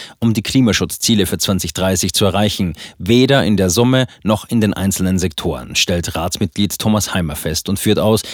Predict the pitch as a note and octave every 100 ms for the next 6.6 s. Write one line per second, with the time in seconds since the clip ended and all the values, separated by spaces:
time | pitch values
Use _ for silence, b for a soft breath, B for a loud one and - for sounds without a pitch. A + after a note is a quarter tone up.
0 | B B - D3+ A#2+ C3+ F#2+ E2+ G2 G2+
1 | - B2+ B2 A2 C#3 B2+ F2+ G2 F#2 -
2 | G#2 A2 A2+ - B2+ C3+ D3+ C#3 D#3 D3
3 | D3+ - F2+ F2 C3 A#2 A#2+ - A2+ A2+
4 | - A#2+ - A#2+ C3+ B2+ F#2 F2+ - -
5 | G2 A2 G#2 G2 F#2+ A2 G2 F2 C2 -
6 | A2+ G2+ C3+ A#2 E2